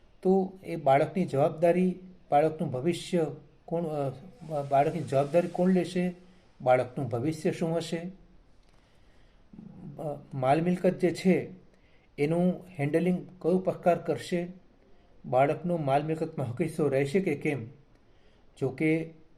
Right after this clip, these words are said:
નામદાર સુપ્રીમ કોર્ટે ઠરાવેલું છે કે live in રિલેશનશીપથી થનાર બાળક કાયદેસરનું બાળક કહેવાશે અને તેનો પણ હક હિસ્સો કાયદેસરનો માતા પિતાની મિલકતમાં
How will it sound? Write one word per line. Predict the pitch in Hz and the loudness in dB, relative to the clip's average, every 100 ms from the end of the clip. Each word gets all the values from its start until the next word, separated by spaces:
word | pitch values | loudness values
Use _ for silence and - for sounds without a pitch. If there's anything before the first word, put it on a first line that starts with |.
| - | -10
નામદાર | 123 127 143 147 147 | -6 -4 0 0 0
સુપ્રીમ | - 127 165 | -4 -2 -4
કોર્ટે | 160 160 151 208 127 - - _ _ | -2 -4 -2 -2 -2 -6 -20 _ _
ઠરાવેલું | - 135 147 165 190 | -4 2 2 2 0
છે | 185 190 123 - - - _ _ - | 2 -2 -2 -10 -20 -20 _ _ 0
કે | 185 - 131 131 | 0 0 -8 -2
live | 160 220 277 - 160 | 0 0 -2 -8 -2
in | 175 143 | 0 0
રિલેશનશીપથી | 143 160 208 190 - 196 196 - 202 214 - - | -2 -2 -2 -4 0 -2 -2 -4 0 0 -4 -6
થનાર | 160 165 170 | -2 0 0
બાળક | 143 139 156 120 - - _ - - - | 0 2 2 0 -8 -20 _ -20 -20 -4
કાયદેસરનું | 120 143 151 180 180 | 0 2 2 0 0
બાળક | 165 170 175 | 4 4 4
કહેવાશે | 175 170 180 175 202 247 - - - - - | 0 4 4 2 -2 -4 -8 -20 -20 -20 -6
અને | 147 170 | -2 -2
તેનો | 165 156 190 | -2 0 0
પણ | 190 196 | 0 -2
હક | - 160 - | 0 -2 -2
હિસ્સો | 160 160 190 127 - - _ _ - _ _ _ - - | -8 -4 -4 -4 -6 -18 _ _ -20 _ _ _ -20 0
કાયદેસરનો | 127 139 165 - 127 147 220 - - _ _ | 2 4 2 0 -2 -2 -2 -8 -20 _ _
માતા | 135 139 | -2 0
પિતાની | 160 147 143 | 0 0 0
મિલકતમાં | 139 120 113 120 139 202 | 0 -2 -6 -6 -2 -2